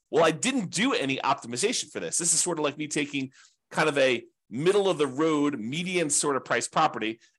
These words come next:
And in a lot of markets, you're probably not buying median. You're probably gonna buy a little bit below median. And I'm also just taking what a typical rent would look like in a property,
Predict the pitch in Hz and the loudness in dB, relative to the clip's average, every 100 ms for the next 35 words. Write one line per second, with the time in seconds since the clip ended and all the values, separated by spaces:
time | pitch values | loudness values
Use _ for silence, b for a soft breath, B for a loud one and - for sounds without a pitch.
0 | - 131 127 139 151 233 160 123 127 110 | -2 0 2 2 4 4 2 -2 -4 -10
1 | - 180 143 98 117 151 - 117 95 117 | -2 0 0 -2 0 0 0 -2 -2 -6
2 | 117 90 101 101 135 120 110 113 110 104 | -4 -6 -8 -2 0 0 -2 0 0 0
3 | 113 107 101 110 120 107 101 98 104 B | -4 -10 -10 -4 -4 -2 -6 -8 -10 B
4 | B B - 135 139 160 165 147 147 - | B B -2 0 4 4 2 -2 -4 -2
5 | 151 147 120 117 - 208 175 151 120 147 | -2 -4 -6 -6 -4 -4 -4 -4 0 0
6 | 165 120 110 95 - 104 - 107 113 110 | -2 -6 -6 -4 -6 -6 -2 -2 -2 -8